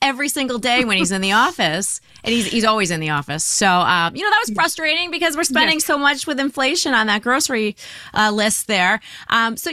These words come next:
Speaker 1: you know, do you have any advice for that? And, and how common is that, too, when one person feels like they're always taking the reins and they're the primary financial decision maker and the other person in the relationship is taking the backseat? Is that common?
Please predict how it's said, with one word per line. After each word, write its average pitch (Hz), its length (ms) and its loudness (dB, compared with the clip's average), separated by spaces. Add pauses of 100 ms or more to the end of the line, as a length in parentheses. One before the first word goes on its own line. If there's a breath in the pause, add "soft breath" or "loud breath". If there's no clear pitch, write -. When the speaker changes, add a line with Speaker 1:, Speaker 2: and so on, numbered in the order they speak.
Speaker 1:
you 392 100 -4
know, 330 120 -2
do 254 260 -6
you 320 100 0
have 359 60 -2
any 339 120 0
advice 214 500 0
for 269 140 -2
that? 226 260 2
And, 226 160 -12
and 277 120 -4
how 427 220 -2
common 262 460 0
is 233 260 -2
that, 190 280 2
too, 254 280 -6
when 180 420 -6
one 240 420 0 (400 loud breath)
person 277 420 0
feels 240 320 0
like 202 160 0
they're 240 240 2
always 226 340 0
taking 214 380 -2
the 180 100 -2
reins 175 320 0
and 170 160 -2
they're 202 160 0
the 190 100 -2
primary 170 680 -2
financial 180 540 -4
decision 170 480 -2
maker 165 320 -2
and 175 160 -2
the 180 120 -4
other 190 300 0
person 175 380 -4
in 165 100 -2
the 165 80 -2
relationship 160 680 -4
is 156 80 -4
taking 160 340 -2
the 156 60 -4
backseat? 147 460 -2
Is 160 100 -4
that 196 180 -2
common? 220 500 -2